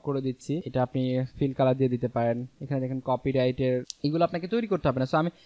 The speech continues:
এটা কিভাবে করবো? এটা just আপনি Alt আর Shift প্রেস করে করেন অথবা শুধু Shift প্রেস করে করেন, তাহলে কাজ হবে। And এখানে কি দেখেন, আহ, কিছু আইকন দেয়া আছে, just আপনি এটা Alt আর Shift প্রেস বা শুধু Shift প্রেস করে কাজ করেন। দেখেন এইসব, এইসব দেয়া আছে, এ-, এইসব আমি কাজ করেছি আগে,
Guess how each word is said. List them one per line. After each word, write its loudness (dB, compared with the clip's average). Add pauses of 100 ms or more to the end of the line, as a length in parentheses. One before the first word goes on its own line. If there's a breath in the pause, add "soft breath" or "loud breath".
(140)
এটা 4
কিভাবে 6
করবো? 4
এটা 4
just 0
আপনি 0
Alt 6
আর 4
Shift -4
প্রেস 4
করে 0
করেন 2
অথবা 0
শুধু -2
Shift -2
প্রেস 0
করে 0
করেন, -2
তাহলে 2
কাজ 2
হবে। 0 (500 soft breath)
And 2
এখানে -2
কি -4
দেখেন, 0
আহ, -2
কিছু -4
আইকন 0
দেয়া 4
আছে, -2 (120)
just -8
আপনি -4
এটা -4
Alt 0
আর -4
Shift -6 (100)
প্রেস -4
বা 0
শুধু -8
Shift -10
প্রেস -2
করে -2
কাজ -2
করেন। -4 (180)
দেখেন -8
এইসব, -2 (100)
এইসব -2
দেয়া 2
আছে, -4
এ-, -4
এইসব -2
আমি 0
কাজ -2
করেছি -2
আগে, -2